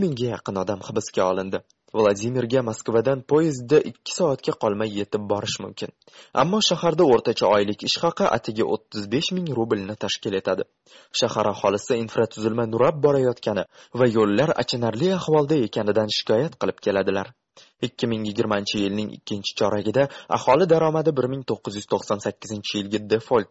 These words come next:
davridan buyon kuzatilmagan darajada ozaydi. Real daromad qisqarib, narxlar oshayotgani tufayli Kremlning norozilik kayfiyatini bartaraf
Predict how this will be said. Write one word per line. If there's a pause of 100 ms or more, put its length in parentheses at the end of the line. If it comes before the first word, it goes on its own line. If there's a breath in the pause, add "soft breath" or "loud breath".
(120)
davridan
buyon
kuzatilmagan
darajada
ozaydi. (520 loud breath)
Real
daromad
qisqarib,
narxlar (120)
oshayotgani
tufayli (280 loud breath)
Kremlning
norozilik
kayfiyatini
bartaraf